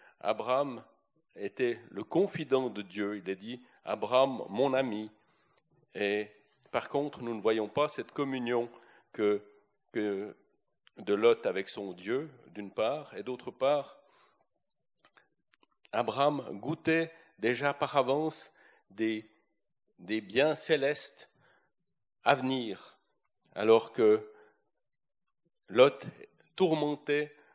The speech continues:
en contraste, tourmentait son âme juste, on voit, par le mal qui était autour de lui. Et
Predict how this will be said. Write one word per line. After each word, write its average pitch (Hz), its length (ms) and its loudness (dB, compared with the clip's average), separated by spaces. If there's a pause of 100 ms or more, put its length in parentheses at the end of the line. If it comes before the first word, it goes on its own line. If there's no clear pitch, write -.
en 117 120 -10
contraste, 120 600 -2
tourmentait 139 600 0
son 120 260 -4
âme 117 220 0
juste, - 540 -12 (720)
on 113 140 0
voit, 107 260 -2 (240)
par 123 160 2
le 110 100 -2
mal 127 380 4
qui - 100 -10
était 113 300 -6
autour 117 320 -8
de 110 80 -4
lui. 95 280 -10 (420)
Et 82 260 -12